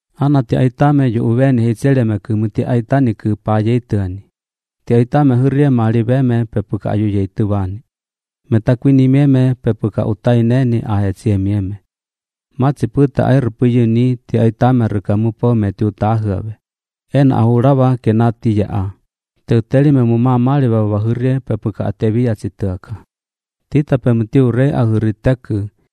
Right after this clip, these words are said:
Ya poka pe puka ti he ke atani mulewati rane tsi wa tsie. Nuka a he po tewi, juku uta yu me me tsi utewi a situani.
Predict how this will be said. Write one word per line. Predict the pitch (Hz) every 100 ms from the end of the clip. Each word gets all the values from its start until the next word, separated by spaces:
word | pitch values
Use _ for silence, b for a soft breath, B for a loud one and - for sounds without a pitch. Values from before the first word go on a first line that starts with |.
| _ _ -
Ya | 120 113
poka | - 151 147 135
pe | 120 110
puka | 110 110
ti | 104 120
he | 131 135
ke | 113 113
atani | 104 120 120 127 131
mulewati | 110 110 117 117 - 117
rane | 123 113 104
tsi | 98 117 117
wa | 98
tsie. | - 113 110 113 _ _ _ _ -
Nuka | 113 - 123
a | 123
he | 123
po | - 131
tewi, | 113 131 131 139 147 - _ _ _ _ 127
juku | 110 -
uta | 117 104 - 113
yu | 107 131 151
me | 123 113 117
me | 120
tsi | -
utewi | 110 - 113 110 131
a | 110
situani. | - 92 101 90 92